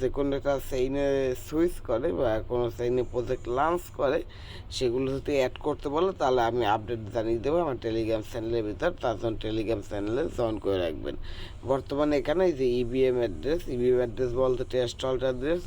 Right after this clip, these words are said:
অথবা, এ, এ, MetaMask, যে কোনো একটা অ্যাড করলেই হবে দুইটা, সেই মতো অ্যাড্রেস। তো ওইটা এখানে অ্যাড্রেসটা অ্যাড করে নেবেন। অ্যাড্রেস অ্যাড করার পর তারপর কী রয়েছে, খুবই গুরুত্বপূর্ণ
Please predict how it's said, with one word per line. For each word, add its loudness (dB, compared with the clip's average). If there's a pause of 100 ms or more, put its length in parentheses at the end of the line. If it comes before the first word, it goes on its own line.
অথবা, 0
এ, 0 (360)
এ, 0 (760)
MetaMask, 0 (200)
যে 4
কোনো 2
একটা -4
অ্যাড -2 (100)
করলেই 4
হবে -2 (100)
দুইটা, -2 (180)
সেই 0
মতো -2
অ্যাড্রেস। -2 (140)
তো -4 (100)
ওইটা -2
এখানে 0 (140)
অ্যাড্রেসটা -4 (200)
অ্যাড 0 (100)
করে -2
নেবেন। -4 (640)
অ্যাড্রেস 0
অ্যাড 0
করার 6
পর 4 (140)
তারপর 4 (120)
কী 2 (120)
রয়েছে, 4 (100)
খুবই 2
গুরুত্বপূর্ণ 2